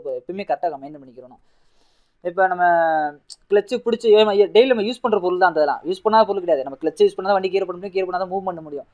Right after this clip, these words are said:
அதை நம்ம யூஸ் பண்ற பொருள் தான். அப்படின்றப்போ நீங்க வந்து service போறப்போ ஒரு ஒரு time சொல்லிடணும், "கிளட்ச் எங்களுக்கு இதா இருக்கு, எங்களுக்கு கிளட்ச் cable மாத்திடணும், கிளட்ச் கேபிள்." கிளட்ச் கேபிளை நீங்க மாத்திட்டு வச்சுக்கோங்களேன், உங்களுக்கு கிளட்ச் பிளேட் அவ்வளவு சீக்கிரம் ready ஆகாது. நீங்க ஒரு ஒரு சர்வீஸ்க்கு,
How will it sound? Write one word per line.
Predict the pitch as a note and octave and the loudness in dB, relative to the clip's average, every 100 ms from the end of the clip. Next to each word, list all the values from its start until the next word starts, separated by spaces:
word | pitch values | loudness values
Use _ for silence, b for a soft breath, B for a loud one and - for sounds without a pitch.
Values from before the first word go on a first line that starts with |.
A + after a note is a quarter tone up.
| _ | _
அதை | - D#3+ | 0 2
நம்ம | E3 F3+ | 2 0
யூஸ் | G#3 | -2
பண்ற | G#3+ F3+ | -4 -6
பொருள் | D#3+ D#3 | -6 -6
தான். | C3+ - _ _ - | -6 -10 _ _ 4
அப்படின்றப்போ | F3+ G#3+ B3+ A3 G#3+ | 4 4 0 0 2
நீங்க | A#3 G3+ | 0 -2
வந்து | G3+ A#3 A3 G3+ F3 D#3 C#3 _ _ | -2 4 6 6 4 -2 -6 _ _
service | - G#3 B3+ - A3+ | 0 2 2 0 -2
போறப்போ | G#3 | 2
ஒரு | A3+ G3+ | 4 6
ஒரு | G#3+ | 6
time | F#3+ G#3 G#3+ | 4 2 0
சொல்லிடணும், | G3 F#3+ G3 D3 - | -4 -2 -2 -4 -6
"கிளட்ச் | F3 F3 | -6 -2
எங்களுக்கு | G#3+ E3+ D3+ D3 C#3 | -2 -2 -4 -2 0
இதா | D#3 | 0
இருக்கு, | C#3+ C#3+ C3 - _ _ - | 0 -4 -6 -10 _ _ -14
எங்களுக்கு | E3 D#3+ D#3 E3 | -8 -8 -8 -10
கிளட்ச் | E3 | -6
cable | F3+ E3 | -6 -6
மாத்திடணும், | D#3 C#3 C#3+ | -8 -12 -10
கிளட்ச் | D#3 D#3 | -10 -10
கேபிள்." | E3+ C#3 - _ _ | -12 -14 -18 _ _
கிளட்ச் | G3 G#3 A3+ | 0 0 2
கேபிளை | B3 G#3 | 2 2
நீங்க | F3+ D3+ D#3 | -2 0 2
மாத்திட்டு | G#3 G3+ | 2 -2
வச்சுக்கோங்களேன், | F3 - C#3+ C#3 E3 | -14 -16 -12 -6 -6
உங்களுக்கு | A#2+ D#3 E3 F3 | -6 -6 -4 -2
கிளட்ச் | F#3+ A3+ | -2 -2
பிளேட் | |
அவ்வளவு | G#3+ D#3 C#3+ | 0 0 0
சீக்கிரம் | E3+ E3 | -4 -6
ready | D#3 | -2
ஆகாது. | C#3 B2+ A2 _ | -2 -2 -10 _
நீங்க | E3 D#3+ | -6 0
ஒரு | G3 | 4
ஒரு | G3+ F#3+ | 4 2
சர்வீஸ்க்கு, | G#3+ A#3 - A#3+ | -2 -4 4 6